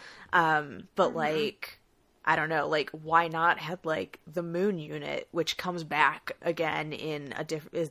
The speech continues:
Speaker 1: in, like, the third video we're gonna talk about. Like, moon unit is, like, a thing. Um, and I'm like, I would love to see, hear a song from, like, the moon unit. <laughs> Like, that would be cool.
Speaker 2: I would really love that.
Speaker 1: Um, but yeah, so, so I think it's, it's definitely, like,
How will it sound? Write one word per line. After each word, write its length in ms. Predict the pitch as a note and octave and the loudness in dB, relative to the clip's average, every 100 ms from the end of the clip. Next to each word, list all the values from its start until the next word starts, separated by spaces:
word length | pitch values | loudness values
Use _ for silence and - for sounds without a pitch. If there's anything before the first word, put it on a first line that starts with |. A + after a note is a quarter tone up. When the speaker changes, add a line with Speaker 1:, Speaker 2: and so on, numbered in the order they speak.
| D#3 - | -8 -10
Speaker 1:
in, 140 | D#3 | -8
like, 200 | D3+ D3 | -8 -8
the 80 | D3+ | -12
third 260 | - D3 C#3+ | -6 -6 -4
video 300 | D3 D3+ C#3 | -4 -4 -4
we're 100 | C#3+ | -4
gonna 140 | C3+ | -6
talk 260 | C#3+ C#3+ D#3 | -8 -10 -8
about. 460 | - F#2+ G2+ E2+ | -4 -2 -2 -2
Like, 240 | D3+ D3 D#3 | -2 -4 -6
moon 280 | D#3 D#3+ | -8 -6
unit 300 | D#3 D#3 D3+ | -6 -4 -4
is, 120 | D3 C#3+ | -4 -6
like, 140 | C3+ | -8
a 40 | - | -10
thing. 500 | D#3 C#3+ F#2+ - - - - - - | -10 -8 -8 -12 -18 -20 -20 -12 0
Um, 500 | E3 D3+ D3+ G#2+ F3+ _ _ _ _ - - - | 2 2 -2 -8 -18 _ _ _ _ -20 -18 -6
and 140 | E3 | -4
I'm 140 | D#3 | -4
like, 400 | D#3 D#3 - - - | -6 -6 -6 -8 -4
I 140 | F3+ | 0
would 140 | E3+ D3 | 0 2
love 240 | D3+ D#3+ | 0 0
to 80 | - | -2
see, 160 | - | -6
hear 140 | C#3+ C3+ | -4 -4
a 60 | - | -2
song 320 | D3+ - D3 | -2 -4 -10
from, 300 | D#3 D#3 E3+ | -14 -14 -10
like, 220 | - F3 - | -10 -10 -8
the 80 | |
moon 320 | D#3 D3+ E3 D3+ | -6 -4 -4 -6
unit. 520 | D3+ D#3 E3 F3+ - | -8 -4 0 0 2
<laughs> 100 | G#3+ - - - - - | 2 2 -4 -8 -14 0
Like, 140 | G3+ F3 | 2 4
that 120 | F#3 | 4
would 100 | E3+ | 2
be 120 | D#3 - - | -2 -6 -10
cool. 240 | - A3+ F3+ | 0 6 6
Speaker 2:
I 40 | C3+ | 6
would 80 | F3+ | 0
really 60 | F#3 | -4
love 180 | F#3+ G3+ | -6 -4
that. 280 | G3+ G3 F#3+ A3+ - | -4 -2 -4 -6 4
Speaker 1:
Um, 600 | F3+ D#3+ C#3 C#3+ D3 D#3+ - _ _ _ | 8 8 6 -2 -8 -12 -16 _ _ _
but 180 | F#3+ G3+ | 2 4
yeah, 300 | F#3 D3+ - | 6 4 2
so, 520 | - G3+ E3+ E3 E3 E3 | -2 2 2 2 0 -2
so 160 | - | -2
I 80 | E3 | -4
think 180 | E3 E3 | -4 -6
it's, 240 | D#3+ - | -6 -6
it's 240 | - D#3+ D#3 | -8 -6 -4
definitely, 380 | D3+ D3+ D3 | -6 -4 -6
like, 100 | C#3 | -6